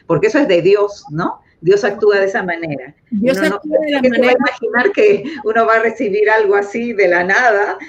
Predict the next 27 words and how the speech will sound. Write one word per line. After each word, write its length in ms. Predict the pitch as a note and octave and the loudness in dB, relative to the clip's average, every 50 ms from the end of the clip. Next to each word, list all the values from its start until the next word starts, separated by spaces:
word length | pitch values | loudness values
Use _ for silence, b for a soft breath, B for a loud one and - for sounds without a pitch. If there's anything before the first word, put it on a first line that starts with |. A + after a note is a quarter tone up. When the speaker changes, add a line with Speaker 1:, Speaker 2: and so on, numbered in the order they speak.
| B | B
Speaker 1:
solo 260 | B - A3 A3 A3+ - | B -2 -2 -2 -2 -2
porque 180 | G3 F#3 F3 F3+ | -2 -2 -2 -2
participó 540 | - F3 E3+ - F3 D#3+ - G3 - F#3+ G3+ | -4 -4 -8 -8 -10 -14 -14 -12 -10 -10 -10
en 120 | G3+ G#3+ G#3 | -10 -12 -14
un 40 | |
programa 380 | - F3 F3 F3 F#3 F#3+ G#3 G#3 | -8 -6 -6 -4 -6 -6 -6 -6
de 140 | G3 E3+ E3+ | -6 -6 -6
Facebook, 560 | - - G#3+ A#3 C4 D#4 A#3+ E3+ E3 E3 D#3+ | -8 -8 -6 -6 -6 -6 -6 -6 -6 -6 -6
pero 160 | - D3+ D3 D#3+ | -6 -8 -8 -8
esas 180 | E3 - G#3 - | -10 -10 -12 -12
son 120 | A#3+ G#3+ | -8 -6
las 180 | G3+ G3+ G3+ G3+ | -4 -4 -4 -6
formas, 320 | G#3 G#3+ G3+ F3+ F3 E3+ - | -8 -10 -8 -8 -10 -12 -12
esos 180 | E3+ G#3+ A3+ A3+ | -16 -20 -20 -20
son 120 | - F3 | -16 -12
los 100 | F3+ F#3+ | -12 -12
caminos 400 | F#3+ F3 E3+ F3 F3+ F3+ F3+ - | -12 -12 -16 -16 -16 -16 -14 -10
del 180 | G3 E3 D#3 D3 | -10 -10 -10 -12
Señor. 400 | _ - D3 C#3 B2+ A#2+ A#2+ - _ _ _ _ - - _ _ _ _ _ _ _ | _ -18 -18 -16 -16 -18 -18 -20 _ _ _ _ -20 -20 _ _ _ _ _ _ _
Speaker 2:
Eh, 240 | - - A3+ A3+ A3 | -6 -2 -2 0 0
les 200 | A3+ A#3 A#3 A3+ | 0 -2 -2 -2
cuento 380 | A#3 - C4+ C#4 D4 C4+ D4 C#4+ | -4 -4 -4 -4 -4 -4 -4 -4
algo 260 | C#4 C#4 C#4 C#4+ C#4 | -4 -4 -4 -4 -4
muy 300 | C4 B3 B3+ C4 C4 C4+ | -4 -4 -6 -6 -6 -6
breve, 460 | A#3+ B3+ B3+ C4 C4 C#4 C#4+ C#4+ C#4 | -4 -4 -4 -4 -2 -2 -4 -4 -4
que 400 | C#4 A#3+ G#3+ G3+ G3 G3 G3 F#3 - | -4 -4 -4 -2 -2 -2 -2 -4 -6
había, 440 | - G#3 G3+ G#3 A#3 B3 B3 B3 B3+ | -6 -6 -6 -4 -4 -4 -4 -4 -4